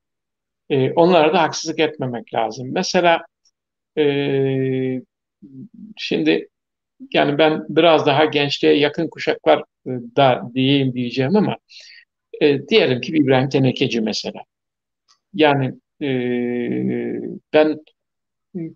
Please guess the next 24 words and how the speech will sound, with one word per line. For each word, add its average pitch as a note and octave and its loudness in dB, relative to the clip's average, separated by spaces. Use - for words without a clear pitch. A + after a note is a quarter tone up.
kolay G3+ 4
kolay E3+ 4
insanları D3+ 4
aldatabileceğini C#3 -2
düşünmem B2+ -4
yani. G2 -10
E, D3+ -6
yani C3+ 2
bir F3 4
Mustafa E3 -2
Kutlu'nun, - 0
e, C3 0
insanları D3 2
aldatabileceğini, C3+ 0
e, A#2+ -6
düşünmem. C#3 -2
Yakıştırmam D#3 -2
da A#2 2
doğrusu A2+ 0
bu A#2+ -4
isimlere. A2+ -2
E, C3+ -8
yani, C#3+ 4
e, D#3+ 4